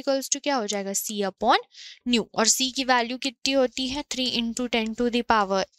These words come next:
eight, और यहाँ पर,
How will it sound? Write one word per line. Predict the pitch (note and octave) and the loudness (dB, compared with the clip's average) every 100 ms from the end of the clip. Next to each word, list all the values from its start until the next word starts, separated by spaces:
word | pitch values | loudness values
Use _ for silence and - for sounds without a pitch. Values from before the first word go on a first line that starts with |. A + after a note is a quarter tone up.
| G#3+ | 2
eight, | C4 E4+ - - _ - - - - _ _ _ _ _ - - - - | 4 2 -2 -12 _ -20 -20 -20 -20 _ _ _ _ _ -18 -12 -12 0
और | A#3 A#3 F#3+ - - - - - - _ _ - | 4 4 2 -4 -18 -20 -20 -20 -20 _ _ 2
यहाँ | A#3+ B3+ B3+ | 6 6 6
पर, | C#4 | 4